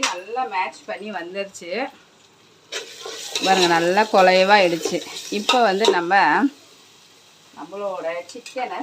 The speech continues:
சேர்த்துக்கலாம். சிக்கனு,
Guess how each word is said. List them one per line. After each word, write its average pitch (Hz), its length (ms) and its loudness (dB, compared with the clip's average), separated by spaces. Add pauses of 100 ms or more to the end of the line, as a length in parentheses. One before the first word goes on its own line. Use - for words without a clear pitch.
சேர்த்துக்கலாம். - 500 -10 (4000)
சிக்கனு, 214 560 -6